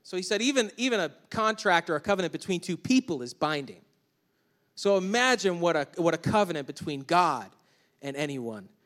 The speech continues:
is. It can't be broken. He said, "Now to Abraham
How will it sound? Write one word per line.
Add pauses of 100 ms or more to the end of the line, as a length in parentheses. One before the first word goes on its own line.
(200)
is. (800)
It
can't
be
broken. (1900)
He
said,
"Now
to
Abraham